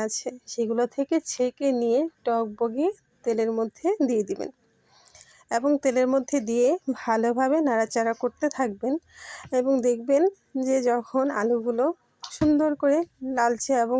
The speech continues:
সোনালি কালার হয়ে গেছে, তখনই ভাজা কাছাকাছি চলে এসেছে। এক কামড় খেলেই মনে হবে জীবনের সব টেনশন এখানেই শেষ। আলু ভাজা শুধু আলু ভাজা না, এটি একটি ঐতিহ্যবাহী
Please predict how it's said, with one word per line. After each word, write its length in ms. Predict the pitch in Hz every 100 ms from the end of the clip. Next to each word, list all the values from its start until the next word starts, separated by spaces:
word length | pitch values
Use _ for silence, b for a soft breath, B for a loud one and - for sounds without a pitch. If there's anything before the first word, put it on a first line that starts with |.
| 269
সোনালি 320 | - 247 240 254 -
কালার 240 | 233 233 240
হয়ে 160 | 269 247
গেছে, 260 | 220 - - 339 _ _ -
তখনই 420 | 233 - 262 302 392 _
ভাজা 300 | - 240 254 330 - B B B _ 294
কাছাকাছি 460 | 254 269 254 - -
চলে 200 | 277 220 226
এসেছে। 320 | - - - 254 233 _ -
এক 80 | 220 -
কামড় 280 | 240 247 254
খেলেই 280 | - 240 247 254
মনে 160 | 240 240
হবে 180 | 254 233 214
জীবনের 300 | 240 247 240
সব 120 | 262 - _ -
টেনশন 340 | 240 226 302 - 254
এখানেই 320 | - 226 226 220
শেষ। 180 | - - - B B B B B B 233
আলু 160 | 233 240
ভাজা 280 | 254 254 254 392 - _ _ b b b b
শুধু 220 | - 277 277 262
আলু 120 | 233 226
ভাজা 200 | 226 240 202
না, 60 | 254 - b _ _
এটি 220 | 262 247 254 240
একটি 280 | - - 320 440 _ _ _ _ _ _ _ - 269
ঐতিহ্যবাহী 640 | 277 269 233 262 240 269